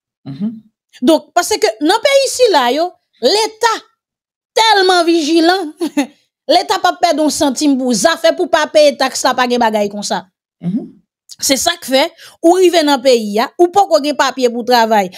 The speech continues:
Speaker 2: ou ay travail comme si sans papier. Donc, lè yo pral paye, yo, pa bliye, sou pa gen papye, se kache pou yo bon lajan. Paske ou es-, ou es-, èske gen kont an bank pou yo depoze l?
Speaker 1: Hmm.
Speaker 2: Ou pa gen okenn dokiman.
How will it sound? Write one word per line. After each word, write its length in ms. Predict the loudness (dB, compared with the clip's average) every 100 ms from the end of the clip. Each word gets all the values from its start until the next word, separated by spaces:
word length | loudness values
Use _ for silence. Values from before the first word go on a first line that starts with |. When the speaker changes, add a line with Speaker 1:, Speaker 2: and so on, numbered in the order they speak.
| -8 0
Speaker 2:
ou 80 |
ay 140 | 2 2
travail 420 | 0 0 0 0
comme 200 | -2 -2
si 180 | -4 -4
sans 300 | -2 -2 0
papier. 420 | -2 -4 -2 -4 -4 _ _ -4
Donc, 220 | -2 0 2
lè 160 | 4
yo 80 | 4
pral 360 | 2 2 0 2
paye, 300 | 4 4 4
yo, 240 | 4 4 2
pa 140 | 0
bliye, 540 | 0 -2 2 2 0 -6 _ -10
sou 300 | 2 2 2
pa 140 | 0
gen 160 | -2 -2
papye, 640 | 0 -2 -4 -4 -4 -4 _
se 240 | -6 -4 -4 -4
kache 260 | -4 -4 -4
pou 80 | 0
yo 100 | 2
bon 160 | 4 2
lajan. 400 | 2 0 -2 -6 -10 -6
Paske 240 | -2 -4 -6 _
ou 140 | -2 -2
es-, 160 | 0
ou 140 | -2 -2
es-, 100 | -4
èske 240 | -4 -2 -2
gen 140 | -2
kont 160 | -2 0
an 80 | 0
bank 160 | -2
pou 80 | -2
yo 80 | 0 0
depoze 400 | 0 -2 -2 -4
l? 80 | -8 _ _ _ -6
Speaker 1:
Hmm. 140 | -4
Speaker 2:
Ou 80 | 0
pa 140 | 2 2
gen 140 | 0
okenn 260 | 0 2 0
dokiman. 460 | 0 -4 -6 -10